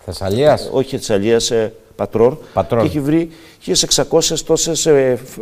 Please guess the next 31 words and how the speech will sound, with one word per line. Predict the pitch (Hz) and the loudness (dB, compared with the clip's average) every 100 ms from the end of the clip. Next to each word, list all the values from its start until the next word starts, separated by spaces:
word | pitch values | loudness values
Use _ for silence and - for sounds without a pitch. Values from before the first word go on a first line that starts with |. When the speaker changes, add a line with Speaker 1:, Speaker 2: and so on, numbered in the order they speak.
| - | -4
Speaker 2:
πολυφενόλες | 131 127 127 143 156 - | -2 -2 0 2 0 -2
μονάδες, | 143 151 156 90 80 | -2 2 2 2 -2
δηλαδή, | 85 87 90 | 0 0 0
που | 92 | -6
έχουν | 95 87 | -6 -2
βρει, | 98 101 - - - | -2 -2 -12 -20 -10
που | 117 98 - | -8 -4 -6
αυτό | 107 175 | -4 -4
δίνει | 170 170 180 | -4 -4 -4
ότι | 180 180 190 - - _ - | -2 -4 -6 -14 -20 _ -12
σε | - | -8
κάνει, | 151 185 185 202 - - _ _ _ _ 254 254 - | 0 0 0 -8 -14 -20 _ _ _ _ -18 -14 -12
ε, | 156 | -10
πιο | - 233 | -4 -4
υγιή. | 180 208 175 90 95 - - - - | -2 0 0 0 -4 -14 -20 -20 -12
Βοηθάει | 123 135 120 170 | 0 0 2 0
το | 170 | 0
μυαλό, | 156 175 180 123 | 4 6 8 6
βοηθάει | 107 117 151 | 4 0 -2
γενικότερα. | 156 151 151 156 117 90 82 - - - - - _ | -2 -4 4 4 4 0 -4 -8 -20 -20 -20 -20 _
Και | - 165 | -4 2
τελειώνω, | 156 120 147 175 185 170 - _ _ _ _ - | 4 6 6 6 2 -2 -18 _ _ _ _ -8
να | 104 | -6
μην | 123 | 0
καθυστερώ, | 117 - - 98 131 156 | 0 -2 -2 2 2 2
να | 131 104 | 0 0
τα, | 101 98 | 2 0
είναι | 92 | 0
αυτά | 85 101 | -2 -2
τα | 90 | -4
σύμβολα. | - 107 107 143 175 175 | -4 -2 0 0 -2 -6